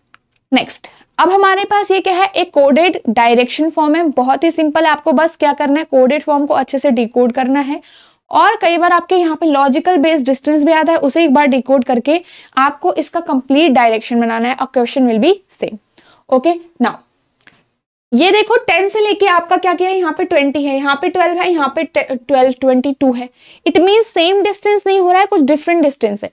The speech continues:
Also परसेंटेज का मीनिंग नॉर्थ है, हैश का मीनिंग साउथ है, at the rate का मीनिंग वेस्ट है, इस, अ,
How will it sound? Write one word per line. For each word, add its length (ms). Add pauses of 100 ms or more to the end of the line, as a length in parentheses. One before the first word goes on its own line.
(120)
Also 460 (420)
परसेंटेज 580
का 120
मीनिंग 340
नॉर्थ 340
है, 160 (200)
हैश 360
का 140
मीनिंग 340
साउथ 380
है, 200 (340)
at 180
the 120
rate 160
का 120
मीनिंग 340
वेस्ट 280
है, 160 (680)
इस, 220
अ, 280